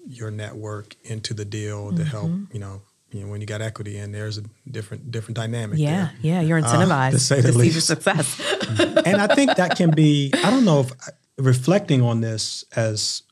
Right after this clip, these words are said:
Speaker 1: entrepreneurs and founders, I think it's important that we, we do this, like, over, over coffee, like,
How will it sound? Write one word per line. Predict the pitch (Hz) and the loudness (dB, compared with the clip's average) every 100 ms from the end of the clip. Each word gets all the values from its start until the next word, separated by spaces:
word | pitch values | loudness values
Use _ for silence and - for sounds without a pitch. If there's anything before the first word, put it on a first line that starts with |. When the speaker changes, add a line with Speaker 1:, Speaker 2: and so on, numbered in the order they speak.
| 127 | -2
Speaker 1:
entrepreneurs | 127 123 120 117 110 | 0 0 -4 -4 -4
and | 110 | -8
founders, | 101 127 135 127 113 104 | -4 -2 0 0 -2 -6
I | |
think | 113 117 | -6 -4
it's | 120 | -4
important | 117 104 139 127 123 | -6 -6 -4 -4 -4
that | 120 | -4
we, | 120 117 _ _ _ _ | -6 -8 _ _ _ _
we | 117 | -4
do | 110 123 | 0 2
this, | 123 123 123 - - | 4 2 -2 -8 -12
like, | 117 127 _ _ | -14 -14 _ _
over, | 123 123 117 | -4 -4 -2
over | 131 135 147 | 0 2 2
coffee, | 185 240 - 107 | 2 0 -2 -6
like, | 113 113 | -6 -6